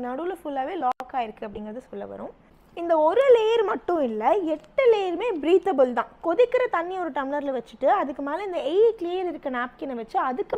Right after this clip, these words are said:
மேல ஒரு கண்ணாடி டம்ளர் கமுத்தினாலும் எயிட் லேயர்ஸையும் தாண்டி மேல வாட்டர் வேப்பர் ஃபார்ம் ஆகும்.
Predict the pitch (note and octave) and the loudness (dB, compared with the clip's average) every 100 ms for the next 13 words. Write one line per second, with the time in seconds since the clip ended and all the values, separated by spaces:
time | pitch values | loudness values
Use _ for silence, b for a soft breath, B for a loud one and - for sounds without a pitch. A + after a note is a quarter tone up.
0 | G#4 G4 A4 F4+ - C4+ D4 D#4 C#4+ C4+ | -6 -6 -6 -6 -6 -6 -6 -8 -8 -10
1 | A#3+ A#3+ A#3 A#3 A3 E4+ F4+ C#4+ F#4 A#4 | -10 -12 -12 -12 -10 -10 -6 -2 2 0
2 | F#4+ E4+ E4 G4+ F4+ - C4+ F4 A4 F#4+ | 0 -8 -10 -12 -12 -10 -8 -6 -4 -4
3 | C#4+ D4+ C#4+ C4 C#4 C4 B3+ E4 - A#3+ | -4 -4 -4 -4 -6 -8 -8 -10 -6 -6
4 | A#3 G#3 | -6 -12